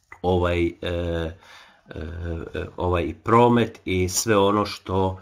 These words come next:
on, e, će ponuditi, a vjerujte mi, ima puno toga, ima puno aseva u svom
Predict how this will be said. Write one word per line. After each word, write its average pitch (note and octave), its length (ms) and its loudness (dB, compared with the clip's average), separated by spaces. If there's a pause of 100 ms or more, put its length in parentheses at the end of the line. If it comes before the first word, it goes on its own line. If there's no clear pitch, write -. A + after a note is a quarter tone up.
(360)
on, G2 560 2
e, F2 300 -6 (260)
će - 180 -4
ponuditi, G2+ 960 2 (320)
a F#2 360 4 (100)
vjerujte G2 520 0
mi, F#2 120 2
ima G2 260 2
puno F#2 320 0
toga, F2+ 640 -2 (240)
ima F2+ 220 0
puno F#2 320 0
aseva E2 800 0
u E2+ 340 -4
svom E2+ 360 -6